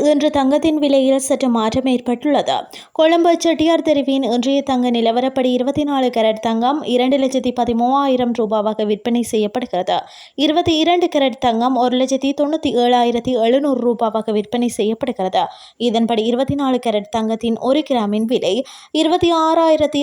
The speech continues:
அறுநூற்றி இருபத்தி ஐந்து ரூபாவாகவும், இருபத்தி இரண்டு கேரட் தங்கத்தின் ஒரு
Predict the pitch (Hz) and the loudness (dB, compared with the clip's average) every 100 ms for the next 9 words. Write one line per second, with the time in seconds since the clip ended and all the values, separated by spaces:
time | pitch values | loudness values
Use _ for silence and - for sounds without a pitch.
0 | 254 254 269 320 302 294 247 226 277 277 | 2 2 0 0 -2 -2 -2 -2 -2 -2
1 | 247 240 226 233 254 254 190 - 202 240 | 0 0 0 0 0 0 -2 -2 -2 0
2 | 247 - - 247 269 320 370 247 277 294 | -2 -10 -10 -2 0 0 0 0 0 0
3 | 311 311 262 240 254 233 233 233 - 262 | -2 0 -2 -2 -2 -2 0 -2 0 0